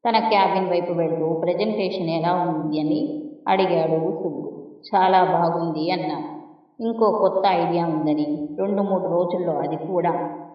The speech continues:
ప్రజెంట్ చేయబోతున్నానని చెప్పాడు. "డిసెంబర్ మహత్యమా?" అన్నాను నేను నవ్వుతూ. "డిసెంబర్లో పర్ఫార్మెన్స్ అప్రైజల్ ఉంటుంది.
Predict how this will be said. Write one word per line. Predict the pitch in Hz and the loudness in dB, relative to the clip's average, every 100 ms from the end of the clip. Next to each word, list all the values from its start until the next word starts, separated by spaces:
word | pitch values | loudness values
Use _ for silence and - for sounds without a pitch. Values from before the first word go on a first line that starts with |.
| - | -8
ప్రజెంట్ | - 190 190 202 202 202 - 185 | 0 2 4 2 0 -2 -4 0
చేయబోతున్నానని | 180 180 175 170 165 151 147 165 - - | 0 2 0 0 -2 -2 -2 -4 -6 -6
చెప్పాడు. | - 135 120 - - - - _ _ _ _ - | -6 -6 -8 -10 -14 -20 -20 _ _ _ _ -4
"డిసెంబర్ | 214 208 226 202 185 | -2 0 -2 0 0
మహత్యమా?" | 170 170 - 180 - 170 170 | 0 -4 -4 -4 -4 -2 0
అన్నాను | 185 170 170 151 151 180 | 0 0 0 0 -2 -2
నేను | 180 151 | -2 -2
నవ్వుతూ. | 151 151 151 - - - _ _ _ _ _ 214 | 0 0 -2 -10 -16 -20 _ _ _ _ _ -4
"డిసెంబర్లో | 202 208 233 185 180 175 175 180 180 | -2 -2 -2 0 0 2 2 2 0
పర్ఫార్మెన్స్ | 170 - - 208 180 175 175 | 0 0 0 0 0 -2 -4
అప్రైజల్ | 175 - 175 165 160 160 156 196 | -8 -4 -2 0 -2 -4 -4 -4
ఉంటుంది. | 147 151 117 - | -6 -6 -8 -10